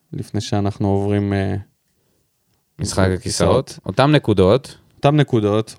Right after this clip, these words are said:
Speaker 1: אותו מאזן ניצחונות, תיקו והפסדים, רק שמונה עשרה שערים יותר שמכבי חיפה הבקיעה. אה, פ-, הפער ממכבי תל אביב הוא אחד עשרה נקודות, זה נראה הרבה, אבל, אה, עם קריסה בפלייאוף, אה, זה יכול להיות לא הרבה,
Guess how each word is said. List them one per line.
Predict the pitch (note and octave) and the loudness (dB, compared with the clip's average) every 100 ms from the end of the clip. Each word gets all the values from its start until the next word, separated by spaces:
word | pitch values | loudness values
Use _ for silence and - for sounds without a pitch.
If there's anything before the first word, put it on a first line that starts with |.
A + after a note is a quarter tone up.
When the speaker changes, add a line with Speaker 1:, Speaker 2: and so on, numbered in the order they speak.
| - | -2
Speaker 1:
אותו | A#2 D#3 D#3+ D#3 D3 C#3+ C3+ | 4 6 6 6 6 6 6
מאזן | C3 B2 C3 C3+ | 4 4 4 2
ניצחונות, | C3 - B2 C3 - | 2 2 2 2 2
תיקו | B2+ - A2+ | 2 4 2
והפסדים, | A2 - A2+ B2+ F3+ A#3 - _ _ _ _ - | 2 2 2 6 4 2 -2 _ _ _ _ 2
רק | G3+ B3 - _ | 2 2 -6 _
שמונה | - D#3+ F#3+ | -2 2 4
עשרה | F3+ E3+ | 4 2
שערים | D3+ D3+ D#3+ E3 E3+ | 4 6 6 6 6
יותר | D3+ E3 D#3 | 6 4 2
שמכבי | D3 B2+ A#2+ B2+ B2+ | 4 2 4 2 2
חיפה | B2+ A#2+ A2+ | 2 0 2
הבקיעה. | G2 - D3 F3 F#3 F#3 _ _ _ _ _ _ _ _ _ A#2 | 0 0 4 4 4 -2 _ _ _ _ _ _ _ _ _ 2
אה, | A2 G#2 | 2 2
פ-, | - D3 | 0 0
הפער | C3 D3+ F3+ E3 | 4 6 6 6
ממכבי | D#3 C#3+ B2 D#3 D3+ | 4 4 4 4 4
תל | C3 B2+ | 2 2
אביב | C3+ B2+ | 4 4
הוא | A2+ | 2
אחד | A2+ D3 C#3+ | 2 0 2
עשרה | - A#2+ | 0 0
נקודות, | G#2+ A2+ A#2+ F3+ G3 - B2+ | 0 2 4 2 0 -8 -2
זה | A2+ | 0
נראה | A2 A2 B2 E3 - | 2 2 2 0 0
הרבה, | A2 G2+ B2+ G3+ - _ _ _ | -2 2 2 2 -2 _ _ _
אבל, | G2+ G#2+ G#2 G2+ | -2 2 2 2
אה, | G2 G2 | 0 0
עם | B2+ B2 | 0 0
קריסה | C3 A#2+ A2+ E3+ D#3+ | -2 -2 0 2 2
בפלייאוף, | C3 C3+ D3+ G3+ - A#2 | 2 2 4 4 0 -2
אה, | G#2+ | -2
זה | G#2+ G#2+ | 2 0
יכול | G#2 B2+ | 2 4
להיות | A#2+ A2+ | 4 4
לא | C#3 | 4
הרבה, | D3 B2 | 4 2